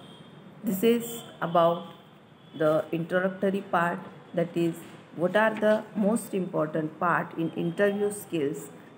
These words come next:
as there is necessity of your previous knowledge as well, and in future you are going to learn various interview skills.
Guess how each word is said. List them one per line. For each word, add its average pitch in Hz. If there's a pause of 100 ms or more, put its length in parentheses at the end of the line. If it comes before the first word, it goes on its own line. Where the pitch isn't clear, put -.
as 151 (300)
there 165
is - (920)
necessity 190
of 156
your 160
previous 170
knowledge 190
as 175
well, 185 (440)
and 151
in 185
future 175 (340)
you 170
are 214
going 165
to 160
learn 156 (420)
various 208 (680)
interview 170 (160)
skills. -